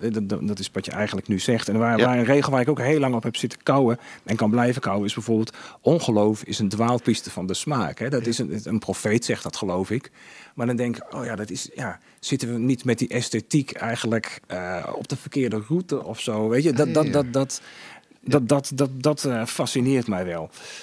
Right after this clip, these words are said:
Speaker 2: En dat zijn dingen, ja, je kunt met deze bundel ook verder. Dat is ook fijn. Weet je, je, het, hij is niet klaar als je hem gelezen hebt. Want je blijft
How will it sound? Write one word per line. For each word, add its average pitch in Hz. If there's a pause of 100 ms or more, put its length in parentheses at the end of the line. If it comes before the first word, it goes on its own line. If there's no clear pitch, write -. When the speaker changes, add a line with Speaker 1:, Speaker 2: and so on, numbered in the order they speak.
(800)
Speaker 2:
En 156
dat 165
zijn 160
dingen, 156
ja, 165
je 147
kunt 165
met 151
deze 156
bundel 139
ook 117
verder. 113
Dat 123
is 135
ook 113
fijn. 98
Weet 139
je, 156
je, 143
het, 120
hij 127
is 139
niet 135
klaar 160
als 113
je 123
hem 110
gelezen 107
hebt. 143
Want 120
je 123
blijft 151